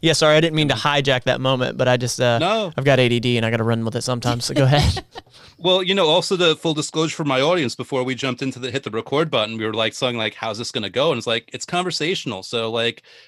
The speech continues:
Speaker 2: there's no such thing as going off book with me. Like, we go
Speaker 1: Perfect.
Speaker 2: through something. And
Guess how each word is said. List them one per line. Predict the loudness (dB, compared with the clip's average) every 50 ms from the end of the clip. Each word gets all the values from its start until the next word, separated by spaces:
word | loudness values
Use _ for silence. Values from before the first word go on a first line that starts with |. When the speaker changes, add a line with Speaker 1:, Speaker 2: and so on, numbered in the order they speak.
| _ _
Speaker 2:
there's | -2 -2 0 0
no | -2
such | 0 0 -2 -2 0
thing | -2 0 0
as | 0 0 0
going | -2 0 0 0
off | -2 -4 -4 _
book | -4 -4 -2
with | -4 -6 -6
me. | -8 -10 -10 -12 _ -18
Like, | -14 -6 -4 -2 0
we | 0 -2 0
go | 0 -2
Speaker 1:
Perfect. | -2 -2 -4
Speaker 2:
through | -8 -6
something. | -4 -4 -4 -2 -2 -2 -2 -2 -2 -4 -8 -16 -20 -18 -6 -2
And | 0 2 2 2 2 0 -2